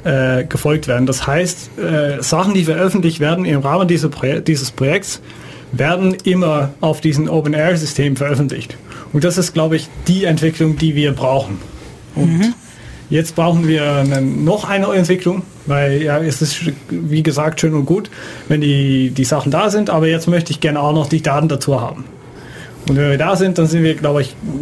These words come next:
Speaker 1: bei die Utopie, naja, Utopie ist übertrieben vielleicht, aber halt an die Stelle, wo ich als Bürger hergehen kann und mit Büchern das Wissen sammeln kann und das dann nachvollziehen kann, was die Leute alles gebaut haben.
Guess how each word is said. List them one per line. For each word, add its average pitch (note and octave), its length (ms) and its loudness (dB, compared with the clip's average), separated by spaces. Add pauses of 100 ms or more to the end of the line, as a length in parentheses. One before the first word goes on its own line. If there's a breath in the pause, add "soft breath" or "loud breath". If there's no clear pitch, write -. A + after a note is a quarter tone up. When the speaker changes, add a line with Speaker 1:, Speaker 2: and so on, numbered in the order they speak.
(360)
Speaker 1:
bei C3+ 180 2
die D#3+ 360 0 (100)
Utopie, D#3 680 2
naja, B2 420 0
Utopie C3 380 -2
ist C3+ 100 0
übertrieben C#3+ 480 0
vielleicht, C3+ 380 0 (460 loud breath)
aber C#3 640 0
halt D#3+ 260 0
an E3 140 2
die E3+ 140 2
Stelle, E3+ 420 2 (160)
wo D#3 420 2
ich F3+ 400 -2
als D3 360 0
Bürger F#3 360 2
hergehen D#3+ 500 2
kann D#3+ 360 2 (160)
und D3 340 0 (480)
mit C3 160 -2
Büchern F#3 320 2
das C#3 160 -4
Wissen F#3+ 240 2
sammeln E3+ 320 2
kann E3 220 2
und D3 220 0
das C3 120 -2
dann D3 140 2
nachvollziehen C#3+ 560 0
kann, C3+ 200 0
was B2 160 0
die D3 100 0
Leute C#3+ 380 2
alles C3 220 0
gebaut B2 380 -2
haben. A#2+ 260 -6